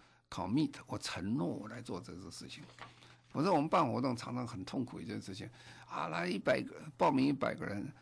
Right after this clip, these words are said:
啊，我们也准备好一百份资料什么的，结果最后那天来了只有六十个人，那四十份、三十份就浪费掉了，很可惜啊。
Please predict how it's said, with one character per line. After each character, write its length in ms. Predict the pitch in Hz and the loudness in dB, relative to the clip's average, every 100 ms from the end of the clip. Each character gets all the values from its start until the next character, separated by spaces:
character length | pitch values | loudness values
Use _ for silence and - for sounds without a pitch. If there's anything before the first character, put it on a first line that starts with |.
| - _ | -20 _
啊， 160 | - 107 | -8 -4
我 160 | 101 104 | 0 2
们 120 | 131 | 2
也 60 | |
准 220 | 127 131 - | 0 -4 -2
备 120 | 117 | -2
好 120 | 92 | 0
一 80 | 117 | -2
百 200 | 113 92 | -2 -4
份 280 | 110 95 117 - _ | -4 -4 -8 -16 _
资 180 | - 101 | -4 0
料 260 | 110 110 - | 2 2 0
什 80 | 101 | -6
么 100 | 87 85 | -6 -6
的， 100 | 110 117 | -10 -6
结 120 | 139 | -2
果 100 | 135 | -2
最 180 | 113 131 | -2 -2
后 120 | 120 | 0
那 120 | 110 | 0
天 220 | 110 110 - - - | 0 -2 -4 -14 -10
来 200 | 90 90 | -6 -4
了 100 | 98 | -4
只 140 | 110 | -6
有 60 | 95 | -4
六 200 | 110 101 | -4 -4
十 160 | - - | -6 -10
个 140 | 87 | -10
人， 180 | 92 123 - - - - | -10 -12 -14 -20 -12 -2
那 120 | 123 | -2
四 220 | - 190 | 0 -4
十 160 | 113 98 | -4 -4
份、 200 | 107 90 | -4 -2
三 220 | 110 101 | -4 -4
十 100 | - | -6
份 120 | 87 | -8
就 100 | 95 | -6
浪 240 | - 98 92 | -6 -6 -6
费 140 | 90 | -8
掉 180 | 90 82 | -8 -8
了， 100 | 87 | -6
很 140 | 101 | -4
可 200 | 117 - 80 | -4 -6 -6
惜 280 | - - | -6 -4
啊。 80 | 87 | -6